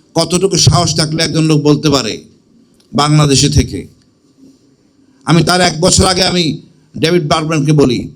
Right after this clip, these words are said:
উনি প্রকাশ করেন নাই, সাহসের কমতি ছিল। পরে নেত্র নিউজ প্রকাশ করেন বাইশ সালে।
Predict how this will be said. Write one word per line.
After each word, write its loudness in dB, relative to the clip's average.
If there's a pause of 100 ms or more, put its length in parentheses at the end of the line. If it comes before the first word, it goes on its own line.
(120)
উনি 2
প্রকাশ 0
করেন 0
নাই, 2
সাহসের 0
কমতি 0
ছিল। -2 (460)
পরে 2
নেত্র -2
নিউজ 0
প্রকাশ -2
করেন 0
বাইশ -2
সালে। -10